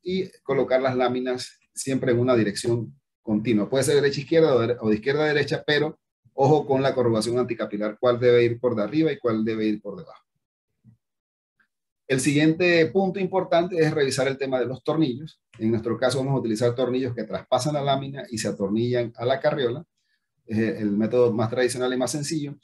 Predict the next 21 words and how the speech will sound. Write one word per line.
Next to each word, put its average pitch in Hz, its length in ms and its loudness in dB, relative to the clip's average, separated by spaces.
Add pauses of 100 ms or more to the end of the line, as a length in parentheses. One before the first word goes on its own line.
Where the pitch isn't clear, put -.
(280)
Y 139 80 -2
es 156 40 6
importante, 156 800 2
eh, 110 60 2
utilizar 120 400 -2
el 127 160 -2
cor-, 113 200 0
el 117 100 -4
tornillo 123 360 0
de 123 80 2
manera 107 340 0
correcta. 85 380 -12
No 104 120 -4
podemos 123 240 2
dejar 110 120 2
los 120 120 0
tornillos 113 360 -4
flojos 160 300 2
como 107 160 -4
está 120 160 -2
aquí, - 200 -8